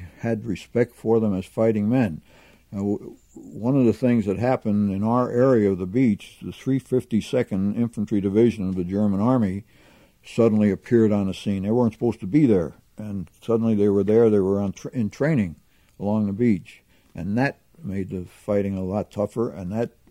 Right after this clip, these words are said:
brought in a lot more s-, German soldier strength than what should have, should have been there, according to our own intelligence. German resistance was very, very heavy on D-Day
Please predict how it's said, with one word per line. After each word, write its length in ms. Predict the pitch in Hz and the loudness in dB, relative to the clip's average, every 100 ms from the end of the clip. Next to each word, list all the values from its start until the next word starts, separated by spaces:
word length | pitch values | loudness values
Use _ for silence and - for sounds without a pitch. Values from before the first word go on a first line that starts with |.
| _ _ _ _ _ _ - | _ _ _ _ _ _ 0
brought 300 | 107 110 - | 2 2 0
in 80 | |
a 120 | - 110 | -4 -6
lot 200 | 120 120 | -6 -4
more 220 | 104 101 | -4 -4
s-, 120 | - - 123 117 | -8 -16 -16 -14
German 380 | - 110 113 95 | -4 0 0 -2
soldier 400 | - 120 104 92 | -2 0 0 -6
strength 400 | - 98 98 - | -6 -4 -4 -4
than 320 | 92 90 95 | -6 -4 -4
what 160 | 92 - | -6 -8
should 180 | - 107 | -4 -4
have, 140 | 95 - - - _ - | -4 -10 -20 -20 _ -20
should 320 | - - 151 | -4 4 6
have 100 | 123 | 4
been 180 | 101 92 | 0 -2
there, 160 | 90 87 | -4 -6
according 360 | - 101 98 | -4 -4 -4
to 100 | - | -4
our 120 | 92 90 | -4 -2
own 220 | 98 92 | -4 -6
intelligence. 720 | 80 110 98 76 - _ - _ _ _ _ _ _ _ _ _ _ _ _ _ _ _ _ _ _ _ _ _ _ _ _ - | -4 -2 -2 -4 -10 _ -20 _ _ _ _ _ _ _ _ _ _ _ _ _ _ _ _ _ _ _ _ _ _ _ _ -8
German 420 | 104 127 117 104 | -2 0 2 2
resistance 340 | 120 113 95 | 0 -2 -4
was 180 | 95 95 | -4 -4
very, 420 | 104 123 135 127 | 0 4 6 6
very 300 | 110 113 92 | 4 2 0
heavy 360 | 107 107 95 87 | 0 -2 -2 -4
on 200 | 90 85 | -6 -6
D-Day 500 | 95 92 82 69 | -6 -6 -8 -10